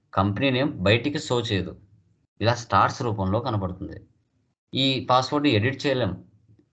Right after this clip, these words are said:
just పాస్వర్డ్ని edit చేయొచ్చు కానీ టోటల్గా ఈ పాస్వర్డ్ని remove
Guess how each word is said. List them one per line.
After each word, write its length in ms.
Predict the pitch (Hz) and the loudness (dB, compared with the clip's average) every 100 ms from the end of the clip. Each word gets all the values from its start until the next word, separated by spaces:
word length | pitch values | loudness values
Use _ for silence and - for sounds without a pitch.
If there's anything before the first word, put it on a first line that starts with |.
| _ _ - | _ _ -2
just 260 | 107 110 165 175 175 - 107 | -2 0 0 -2 -4 -2 2
పాస్వర్డ్ని 400 | 120 143 139 110 | 2 2 0 2
edit 200 | 120 131 - | 0 -4 -4
చేయొచ్చు 260 | 120 117 107 | -4 -2 -2
కానీ 180 | 104 147 - - _ _ _ _ - | -2 -2 -6 -20 _ _ _ _ 2
టోటల్గా 400 | 127 135 139 180 123 | 4 4 0 -2 -4
ఈ 40 | 113 | 2
పాస్వర్డ్ని 380 | 113 113 135 120 | 2 2 -6 -2
remove 200 | 104 120 | 0 -2